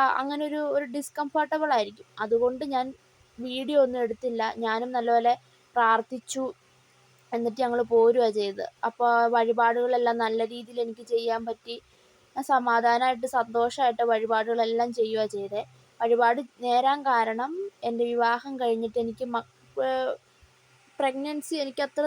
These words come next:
നല്ലതല്ലായിരുന്നു. എനിക്ക് പി സി ഒ ഡിയുടെ പ്രശ്നം, അത് പിന്നെ ഉൺ-, ഏ, ഉണ്ടാവാൻ ഭയങ്കര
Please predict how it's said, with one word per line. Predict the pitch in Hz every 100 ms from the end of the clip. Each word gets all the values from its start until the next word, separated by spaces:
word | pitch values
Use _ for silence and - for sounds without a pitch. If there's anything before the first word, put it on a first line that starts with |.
| 285 -
നല്ലതല്ലായിരുന്നു. | 269 269 302 302 240 226 233 262 285 226 - _ - _ _
എനിക്ക് | 240 233
പി | 233 247 240
സി | -
ഒ | 247
ഡിയുടെ | 240 254 254
പ്രശ്നം, | 233 - 233 226 220 - _ -
അത് | 226 226
പിന്നെ | 240 233 233 226 _ - 220
ഉൺ-, | 233 233 - 208
ഏ, | 220 220 226 _ _ _ -
ഉണ്ടാവാൻ | 247 240 247 247 269
ഭയങ്കര | 269 240 233